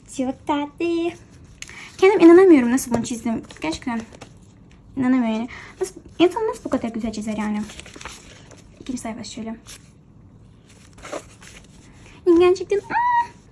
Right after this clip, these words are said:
Bir de böyle simler çok güzel oluyor daha. Bak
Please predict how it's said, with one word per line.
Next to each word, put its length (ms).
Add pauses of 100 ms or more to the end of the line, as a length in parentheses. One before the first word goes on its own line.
(340)
Bir 60
de 200
böyle 200
simler 540 (360)
çok 180
güzel 220
oluyor 220
daha. 120
Bak 3750